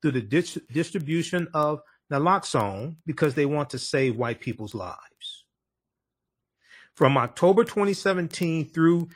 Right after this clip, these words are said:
June twenty twenty-one, the R O P S distributed more than two hundred and six thousand units of naloxone, nalox-, naloxone, and T D M H S A S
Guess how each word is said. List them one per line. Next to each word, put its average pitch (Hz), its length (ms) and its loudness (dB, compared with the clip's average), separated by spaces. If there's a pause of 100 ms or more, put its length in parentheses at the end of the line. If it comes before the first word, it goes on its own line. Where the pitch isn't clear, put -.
(160)
June 156 400 2
twenty 156 280 -2
twenty-one, 113 760 -2 (340)
the 123 140 0
R 170 280 8
O 175 140 6
P 170 340 -2
S 143 200 -2
distributed 156 640 2
more 135 240 2
than 113 100 -4
two 190 300 0
hundred 170 320 2
and 123 100 0
six - 320 -2
thousand 160 640 4
units 127 560 0 (480)
of 139 220 8
naloxone, 135 760 0
nalox-, 127 400 0 (340)
naloxone, 123 880 0 (560)
and 127 460 6 (260)
T 180 220 2
D 165 260 2
M 147 400 4 (420)
H 147 280 6
S 139 280 4
A 143 140 2
S 107 460 -4